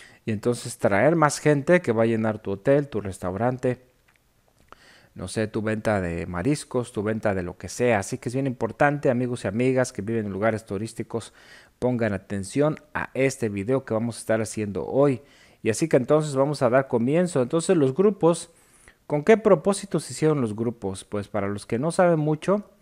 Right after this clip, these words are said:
este, todo empezó porque Facebook le encanta copiar todo, ¿verdad? O sea,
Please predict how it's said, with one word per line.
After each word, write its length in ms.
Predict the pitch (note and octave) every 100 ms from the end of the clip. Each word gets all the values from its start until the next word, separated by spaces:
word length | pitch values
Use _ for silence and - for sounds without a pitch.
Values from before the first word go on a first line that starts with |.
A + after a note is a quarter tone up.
| _ _ _ _ _ -
este, 340 | G#2+ - A2+
todo 240 | D3 D#3+
empezó 440 | E3+ C#3+ B2 - D3+
porque 880 | C#3+ - B2 A2+ G#2+ G#2 G#2 G2+ -
Facebook 580 | - D#3 F3 D3 C#3 -
le 120 | A#2
encanta 500 | G#2+ G#2 C3+ C#3+ C#3
copiar 380 | G2+ - B2 A2
todo, 340 | - A2+ G2+
¿verdad? 260 | F#2 G2 B2+
O 60 | C3
sea, 300 | A#2 G2+